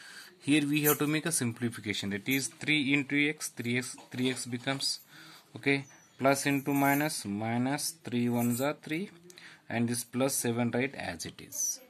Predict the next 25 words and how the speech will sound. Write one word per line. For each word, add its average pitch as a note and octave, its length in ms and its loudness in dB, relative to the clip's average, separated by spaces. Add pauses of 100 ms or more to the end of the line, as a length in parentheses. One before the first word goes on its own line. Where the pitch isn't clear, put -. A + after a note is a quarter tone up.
(220)
Okay, G2+ 160 -8
students. D#3 540 -4
Next, A2+ 500 -2 (580)
L G#2+ 200 2
H A#2 140 2
S B2 100 -2
side C3+ 380 4
eight A#2+ 280 2
x B2 160 -4
plus - 720 -4
four, D3+ 400 -2 (880)
and A#2 340 4
here C3+ 420 4 (680)
three C3 260 4
x C#3 220 -2
right B2+ 240 -2
as B2+ 180 0
it B2+ 140 -4
is, C#3 240 -2
and B2 320 0
both C3+ 280 2
these C3+ 260 2
are C#3+ 80 0
like A2+ 400 2
terms, F#2+ 420 -6